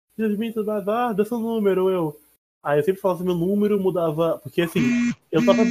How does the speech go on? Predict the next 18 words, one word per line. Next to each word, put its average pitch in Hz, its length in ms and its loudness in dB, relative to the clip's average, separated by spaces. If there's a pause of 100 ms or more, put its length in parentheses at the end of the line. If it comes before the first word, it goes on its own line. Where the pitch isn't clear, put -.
(160)
Eu... 156 220 0
porque - 200 -4
geralmente 208 320 2
eu 214 80 0
faço 214 140 -10
isso 226 160 -8
bêbado. 107 420 -4 (380)
Se - 80 -12
você 320 240 -6
falar, 139 380 -2 (440)
é, 143 320 0
um 165 200 2
número 165 260 0
aleatório, 139 500 0
eu 165 160 0
ia 180 140 0
pensar 190 400 -4
muito. 175 380 0